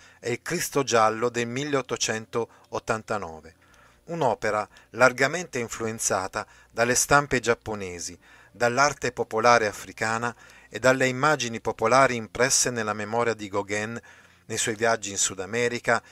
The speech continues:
e nelle Indie orientali francesi, i cosiddetti Caraibi, oggi li chiamiamo così. Gli ultimi anni della vita di Gauguin.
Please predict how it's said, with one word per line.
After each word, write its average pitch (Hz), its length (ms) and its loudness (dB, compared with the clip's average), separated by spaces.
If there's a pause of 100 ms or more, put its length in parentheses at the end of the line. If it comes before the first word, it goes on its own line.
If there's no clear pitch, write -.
(100)
e - 120 -10
nelle 113 240 -4
Indie 120 260 -4
orientali 107 540 -4
francesi, 95 680 -10
i - 340 -20
cosiddetti 101 840 -6
Caraibi, 98 640 -4
oggi 85 320 -12
li - 60 -20
chiamiamo 87 440 -16
così. - 260 -16 (600)
Gli 117 100 -10
ultimi 170 400 -4
anni 98 420 -6 (320)
della 123 300 2
vita 101 300 -6
di 95 100 -12
Gauguin. 85 480 -10